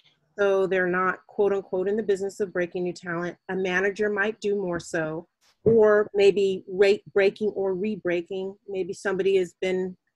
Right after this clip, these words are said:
uh, maybe they've been an editor, maybe they've been a cinematographer, maybe they've done something, but they haven't quite, um, made exactly where they wanna be yet. But I see managers doing it, and to be able to say that you've placed in a competition, South by Southwest,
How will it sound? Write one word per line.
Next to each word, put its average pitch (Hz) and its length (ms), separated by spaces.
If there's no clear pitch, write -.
uh, 160 120
maybe 185 280
they've 180 160
been 185 120
an 170 100
editor, 175 400
maybe 170 220
they've 170 120
been 170 120
a - 20
cinematographer, 165 1040
maybe 165 200
they've 175 200
done 202 280
something, 185 500
but 175 140
they 185 80
haven't 175 300
quite, 175 340
um, 170 340
made 180 280
exactly 170 460
where 175 120
they 165 120
wanna 160 180
be 180 300
yet. 160 240
But 196 120
I 202 80
see 226 180
managers 196 560
doing 175 320
it, 170 220
and 180 400
to 254 120
be 240 140
able 240 200
to 208 60
say 202 320
that 214 160
you've 185 300
placed 196 400
in 233 80
a 233 80
competition, 233 640
South 185 320
by 175 80
Southwest, 202 720